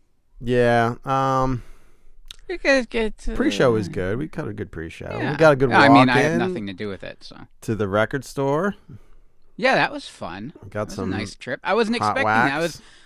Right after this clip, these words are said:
Speaker 2: looking at the forecast, I'm like, "Oh, I'm gonna have to take my, uh, steps up. I'm gonna have to walk the steps inside."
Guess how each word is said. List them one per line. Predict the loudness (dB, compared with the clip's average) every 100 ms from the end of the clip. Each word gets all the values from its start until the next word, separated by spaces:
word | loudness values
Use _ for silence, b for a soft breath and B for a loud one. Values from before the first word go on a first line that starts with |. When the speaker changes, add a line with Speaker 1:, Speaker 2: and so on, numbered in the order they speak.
| B
Speaker 2:
looking | -8 -4 -6
at | -6
the | -12
forecast, | -6 -6 -6 -10 -10
I'm | -12
like, | -12
"Oh, | -10
I'm | -8 -6 -8
gonna | -10 -12
have | -12
to | -14 -16 -14
take | -12 -12 -8
my, | -8 -6 -6
uh, | -6 -6
steps | -8 -10 -10 -10 -12
up. | -12 _ _
I'm | -10 -6
gonna | -6
have | -6
to | -4
walk | 0 -2 -2
the |
steps | -8 -6 -6 -8
inside." | -8 -6 -2 -4